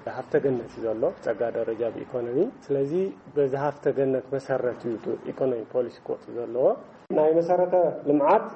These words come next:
ትግራይ ናይ ባዕላ ክትውንን ኣለዋ። ሓደ ኢኮኖሚና ክነዕብዮ ምእንቲ፣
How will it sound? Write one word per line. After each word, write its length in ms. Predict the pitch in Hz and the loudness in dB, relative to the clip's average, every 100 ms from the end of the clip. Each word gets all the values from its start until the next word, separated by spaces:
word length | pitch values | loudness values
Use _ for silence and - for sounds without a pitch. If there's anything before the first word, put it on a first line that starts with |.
| - | -12
ትግራይ 380 | 131 147 170 170 170 - | 0 6 6 6 0 -2
ናይ 180 | 131 123 | 2 2
ባዕላ 240 | 110 117 | 2 0
ክትውንን 460 | - - 127 117 110 | -4 -4 -2 -2 -6
ኣለዋ። 280 | 107 107 127 185 - - - | -8 0 2 2 -2 -14 -6
ሓደ 220 | 110 127 208 - - - - | 0 6 6 4 -4 -12 -6
ኢኮኖሚና 480 | - 139 127 120 113 | 0 2 2 -2 -2
ክነዕብዮ 440 | 139 139 117 113 | 0 2 0 -4
ምእንቲ፣ 280 | 110 120 120 | -6 -4 0